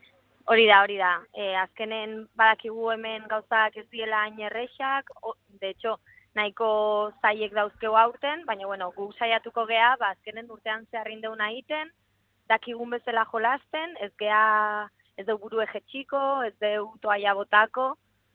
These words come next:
eta, bueno, ba, jolastuko deu dakigun bezala, zelaien barrun dauken guzti emango deu, eta, bueno, ba, ateratzen danakin etxea bueltauko gea, eta ja po-, pozik gaude han,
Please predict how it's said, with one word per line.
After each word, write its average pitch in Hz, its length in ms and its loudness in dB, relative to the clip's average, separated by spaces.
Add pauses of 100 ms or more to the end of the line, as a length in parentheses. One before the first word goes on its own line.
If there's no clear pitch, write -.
(140)
eta, 190 400 2
bueno, 180 260 -6
ba, 170 460 -4 (360)
jolastuko 190 520 -4
deu 208 180 0
dakigun 202 400 -6
bezala, 262 480 -2 (300)
zelaien 202 360 -2
barrun 208 400 -4
dauken 196 320 -6
guzti 214 280 -6
emango 214 320 0
deu, 247 300 0
eta, 180 180 -4
bueno, 185 240 -6
ba, 165 340 2 (320)
ateratzen 208 520 4
danakin 208 360 -4
etxea 208 220 -2
bueltauko 190 420 -2
gea, 202 220 2
eta 196 220 2 (680)
ja 220 180 4
po-, 240 200 -4 (100)
pozik 233 300 -6
gaude 226 400 0
han, 220 400 0